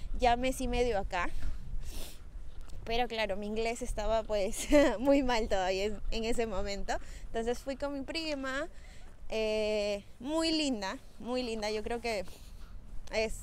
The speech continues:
una de las señoras más lindas que he conocido acá, pero no solo, no hablo de físico, sino hablo de personalidad.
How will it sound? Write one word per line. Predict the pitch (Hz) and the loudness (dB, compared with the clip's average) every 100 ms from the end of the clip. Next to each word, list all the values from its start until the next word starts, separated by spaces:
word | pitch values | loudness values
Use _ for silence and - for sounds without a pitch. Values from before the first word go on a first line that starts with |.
| - - - - | -10 -10 -10 -2
una | 247 254 | -2 0
de | |
las | 240 | -2
señoras | 233 214 226 233 233 | -2 -2 0 2 2
más | 240 233 233 233 233 233 - - - - - - - | 2 -2 0 -2 -2 -4 -6 -8 -8 -8 -10 -10 -6
lindas | 269 311 262 339 | -2 2 2 2
que | 285 | 0
he | |
conocido | 277 254 220 247 | -2 -2 -2 -2
acá, | 233 254 262 | 0 0 0
pero | 226 220 | -2 -4
no | 240 | -2
solo, | 277 262 262 226 - - - | 2 4 4 4 0 -6 -2
no | 254 269 | 6 6
hablo | 285 285 | 8 6
de | 220 | 6
físico, | - 285 269 285 - 277 330 | 2 2 2 0 2 4 4
sino | 269 240 233 233 - | 4 6 10 10 10
hablo | 233 233 240 240 240 | 8 8 6 6 6
de | 240 240 | 6 4
personalidad. | 240 214 214 202 196 185 190 180 | 4 2 0 0 0 2 2 2